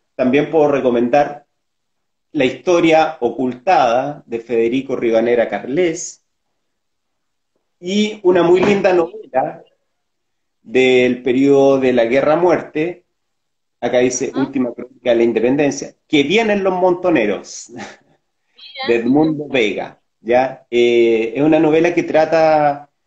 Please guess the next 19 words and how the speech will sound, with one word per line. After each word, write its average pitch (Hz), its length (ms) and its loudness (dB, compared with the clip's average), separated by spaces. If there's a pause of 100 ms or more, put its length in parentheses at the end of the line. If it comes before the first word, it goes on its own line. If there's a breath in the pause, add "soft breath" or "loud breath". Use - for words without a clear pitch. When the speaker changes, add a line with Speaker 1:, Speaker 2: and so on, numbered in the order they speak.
(280)
Speaker 1:
como 107 1200 0
personaje 123 480 -4
principal 127 520 -4
a 165 40 4
Vicente 151 400 0
Benavides, 104 600 -4 (640)
¿ya? 113 380 -6 (120)
Speaker 2:
Mira. 277 360 -16 (460)
Speaker 1:
Lo 165 180 0
trata 185 280 0
con 190 140 -2
cariño, 147 640 -2
eh, 127 840 -6 (1040)
eh, 131 520 -4
es 156 180 -4
más 151 580 0 (160)
una 127 220 0
novela 127 600 2
parcial. 113 680 -2